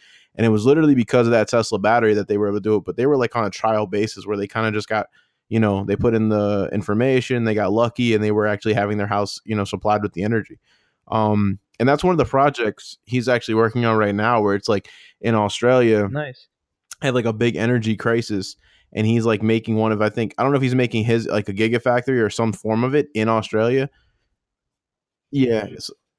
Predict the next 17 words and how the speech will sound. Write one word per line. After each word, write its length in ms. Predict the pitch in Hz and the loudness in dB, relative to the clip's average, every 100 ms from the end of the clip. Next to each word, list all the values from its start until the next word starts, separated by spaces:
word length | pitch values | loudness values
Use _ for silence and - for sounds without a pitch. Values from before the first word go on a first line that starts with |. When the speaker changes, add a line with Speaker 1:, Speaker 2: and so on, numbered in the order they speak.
| _ _ _ _ _ _ _ _ _ _ _ _ _ _ _ _ | _ _ _ _ _ _ _ _ _ _ _ _ _ _ _ _
Speaker 2:
Yeah, 380 | - 131 123 110 110 | -2 4 4 2 -2
yeah, 120 | 110 104 | -2 -2
a 220 | 107 107 | -2 -6
gigafactory. 760 | 123 113 110 107 104 - 110 113 | -4 -2 -2 -2 -4 -4 -8 -6
Yeah, 240 | 117 113 - | -4 -4 -2
I 100 | 113 | 0
would 140 | 110 | 0
just, 280 | 113 - - - | -4 -10 -10 -2
I 120 | 110 | -2
just 200 | 110 110 | -2 -2
read 160 | 113 107 | -2 0
that 180 | 107 104 | 0 0
right 180 | 107 101 | -2 -2
now. 300 | 107 113 135 - | -2 -4 -6 -6
Tesla 380 | 117 107 - 107 | -4 -2 0 0
Gigafactory 720 | 107 107 110 110 104 - 101 | 0 -2 -2 -2 -2 -4 -6
two. 320 | - 110 113 | -2 -2 -2